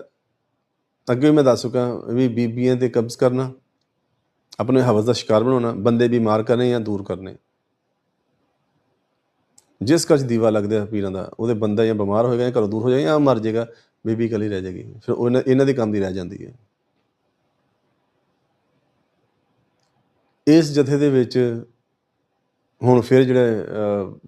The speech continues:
ਜਾਪ ਚਾਲੀ ਦਿਨ ਦੇ ਚੱਲਦੇ ਨੇ, ਸੋ ਉਨਤਾਲੀ, ਚਾਲੀ, ਇਕਤਾਲੀ, ਇਕਤਾਲੀ ਦਿਨ ਜਾ ਕੇ ਅਸੀਂ ਜਿਹੜਾ ਸ਼ੁਕਰਾਨਾ ਸਮਾਜ, ਜਿਹਦੇ ਅਖੰਡ ਪਾਠ ਸਾਹਿਬ ਭੋਗ ਪੈਂਦੇ, ਧੁ-, ਤਿੰਨ ਦਿਨ ਧੂਣਾ ਪ੍ਰਚੰਡ ਫਿਰ ਚੱਲਦਾ ਸਾਡਾ। ਚਲੋ, ਪਹਿਲਾਂ ਆਪਣੇ ਕੋਲ ਜਗ੍ਹਾ ਨਹੀਂ ਸੀ ਹੈਗੀ, ਫਿਰ ਅਸੀਂ ਜਿੱਥੇ ਜਿੱਥੇ ਸਭਾ ਲੱਗਦੀ ਸੀਗੀ,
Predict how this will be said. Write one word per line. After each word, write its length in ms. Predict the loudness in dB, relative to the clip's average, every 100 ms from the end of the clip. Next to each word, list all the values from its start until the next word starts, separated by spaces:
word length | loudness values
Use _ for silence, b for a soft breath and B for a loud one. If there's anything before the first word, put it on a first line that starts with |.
| -12
ਜਾਪ 340 | 0 0 0 2
ਚਾਲੀ 200 | 2 2
ਦਿਨ 140 | 0
ਦੇ 60 | 0
ਚੱਲਦੇ 280 | 0 0
ਨੇ, 140 | -2 -4
ਸੋ 360 | -2 -2 -4 -6
ਉਨਤਾਲੀ, 500 | -8 0 2 4 2
ਚਾਲੀ, 220 | 2 0
ਇਕਤਾਲੀ, 360 | 0 -4 -6 -8 _ _ _ _ -10
ਇਕਤਾਲੀ 300 | 4 4 6
ਦਿਨ 160 | 4
ਜਾ 120 | 2 0
ਕੇ 80 |
ਅਸੀਂ 160 | -2 -4
ਜਿਹੜਾ 200 | -6 -8 -16 _ _ _ _ _ _ _ _ _ _
ਸ਼ੁਕਰਾਨਾ 380 | 0 2 2 0
ਸਮਾਜ, 240 | 0 -2
ਜਿਹਦੇ 220 | 0 -2
ਅਖੰਡ 220 | -2 -2 -2
ਪਾਠ 100 | -2
ਸਾਹਿਬ 160 | -4
ਭੋਗ 220 | -4 -4
ਪੈਂਦੇ, 160 | -2 -2
ਧੁ-, 180 | 0 0
ਤਿੰਨ 180 | 2 2
ਦਿਨ 100 | 2
ਧੂਣਾ 160 | 0
ਪ੍ਰਚੰਡ 360 | 0 -2 -4 -4
ਫਿਰ 120 | -4
ਚੱਲਦਾ 280 | -4 -4 -6
ਸਾਡਾ। 240 | -10 -14 b b b b
ਚਲੋ, 160 | 4 4
ਪਹਿਲਾਂ 240 | 6 4
ਆਪਣੇ 180 | 4 2
ਕੋਲ 100 | 2
ਜਗ੍ਹਾ 220 | 2 2
ਨਹੀਂ 120 | 0
ਸੀ 80 | 0
ਹੈਗੀ, 120 | -2
ਫਿਰ 140 | -2 -2
ਅਸੀਂ 200 | -2 -2
ਜਿੱਥੇ 260 | -2 -2
ਜਿੱਥੇ 160 | -2 0
ਸਭਾ 260 | 0 4 4
ਲੱਗਦੀ 260 | 4 0
ਸੀਗੀ, 320 | -4 -4 -6